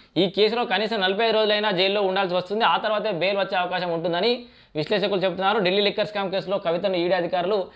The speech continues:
ఈ నెల ఇరవై మూడు వరకు విచారించనున్నారు. మొత్తంగా కవితను జైల్లోనే ఉంచి ఇటు కేసీఆర్, అటు భారతీయ జనతా పార్టీ ఇద్దరు కూడా లబ్ధి పొందే ప్రయత్నం అయితే జరుగుతుందని ఒక ప్రగాఢంగా నేనైతే నమ్ముతున్నా. So, అదే జరగవచ్చు. కవిత, నాకు తెలిసి,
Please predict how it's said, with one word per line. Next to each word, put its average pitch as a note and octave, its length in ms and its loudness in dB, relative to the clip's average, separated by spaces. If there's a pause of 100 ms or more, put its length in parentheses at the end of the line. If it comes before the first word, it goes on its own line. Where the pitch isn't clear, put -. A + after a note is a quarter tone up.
(200)
ఈ E3 40 0
నెల F#3 120 4
ఇరవై F#3 140 2
మూడు F3+ 160 2
వరకు F3 160 0 (280)
విచారించనున్నారు. F3+ 800 0
మొత్తంగా F#3+ 540 0 (240)
కవితను F#3 460 2
జైల్లోనే G3 400 2
ఉంచి F#3+ 600 -2 (340)
ఇటు C#3 140 -2 (120)
కేసీఆర్, G3+ 800 2
అటు D#3 180 -4 (380)
భారతీయ F3 340 2
జనతా F3 220 0 (100)
పార్టీ E3 240 0
ఇద్దరు D#3+ 240 -2
కూడా D#3 180 -2
లబ్ధి C3+ 240 -2
పొందే C#3 240 0
ప్రయత్నం C3+ 340 -2
అయితే C3+ 160 -8
జరుగుతుందని C3+ 400 -4 (440)
ఒక C#3 80 -2 (100)
ప్రగాఢంగా E3+ 600 2
నేనైతే D#3 280 -2
నమ్ముతున్నా. D3+ 360 -4 (180)
So, F#3 80 0 (120)
అదే E3 220 4
జరగవచ్చు. F#3 380 2 (120)
కవిత, E3 300 0
నాకు D#3+ 160 0
తెలిసి, E3 220 -2